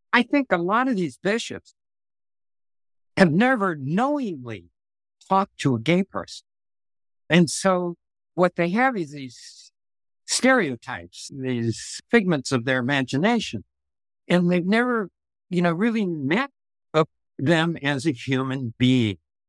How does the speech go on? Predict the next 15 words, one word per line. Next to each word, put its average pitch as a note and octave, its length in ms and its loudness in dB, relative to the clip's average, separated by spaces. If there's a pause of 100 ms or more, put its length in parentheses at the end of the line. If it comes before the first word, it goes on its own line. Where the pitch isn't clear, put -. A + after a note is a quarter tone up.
(380)
So, D3+ 760 0
uh, B2 100 -2
and A3+ 300 0
they - 120 -4
c-, - 200 -12
they D#3 200 -2
still - 600 -6
see, B2+ 880 -4 (100)
you A2+ 120 -8
know, G2 540 0
gay B2+ 200 6
lifestyle B2 680 -4
as G#2 220 -6
a A2 60 -10 (240)
choice, C3 720 -2